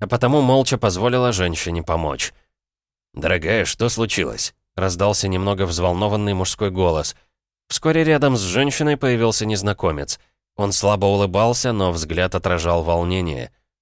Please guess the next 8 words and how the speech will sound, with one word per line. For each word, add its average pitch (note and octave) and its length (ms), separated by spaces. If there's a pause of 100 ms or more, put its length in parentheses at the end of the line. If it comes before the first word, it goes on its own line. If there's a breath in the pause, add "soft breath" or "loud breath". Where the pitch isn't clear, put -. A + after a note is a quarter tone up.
(140)
Нейтан F2+ 400
скептически F2 640
осмотрел F2+ 540
его E2 220
с - 100
ног E2 200
до D#2 100
головы. D#2 460